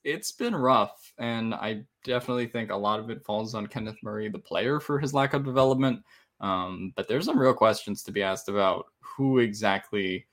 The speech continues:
the, the defense, uh, defensive coaching staff is maximizing,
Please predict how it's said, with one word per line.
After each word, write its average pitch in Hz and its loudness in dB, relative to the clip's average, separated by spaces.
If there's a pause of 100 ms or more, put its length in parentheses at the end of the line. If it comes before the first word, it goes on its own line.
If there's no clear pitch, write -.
(360)
the, 98 4
the 101 -4
defense, 98 -2
uh, 95 -2
defensive 107 -2
coaching 95 -4
staff 92 -2
is 95 -6
maximizing, 90 -2